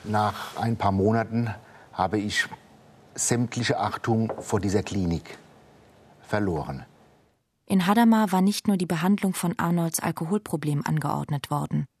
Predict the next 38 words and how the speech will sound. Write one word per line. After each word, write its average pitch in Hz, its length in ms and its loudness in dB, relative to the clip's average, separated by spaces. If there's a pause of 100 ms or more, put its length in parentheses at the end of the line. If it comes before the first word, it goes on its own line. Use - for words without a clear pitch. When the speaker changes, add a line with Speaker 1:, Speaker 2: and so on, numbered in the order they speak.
(340)
Speaker 2:
sondern 180 320 2
auch 180 280 2
die 202 160 -4
Teilnahme 196 680 2
an 180 120 0
einer 175 220 0
Sexualtherapie. 147 1040 -2 (1120)
Als - 160 -2
erstes - 460 2
sollte 233 260 2
er - 140 -2
einen 190 220 2
Brief 208 320 -2
an 180 100 2
das 170 180 0
Opfer - 260 -4
schreiben 165 480 -2
und 170 160 -4
sich - 200 -4
für 170 100 -2
seine 165 240 0
Tat 165 300 -4
entschuldigen. 156 720 -4 (960)
Das 170 160 0
verweigerte 180 580 0
er 151 300 -2
und 160 160 -2
erklärte, 165 680 -2 (200)
dass 165 180 0
umgekehrt 170 640 -2
er 196 300 0
als - 160 -4
das - 220 -4
wahre 156 320 -2
Opfer - 420 -6
einen 156 220 0
Brief - 280 -8
erwarte. 143 580 -6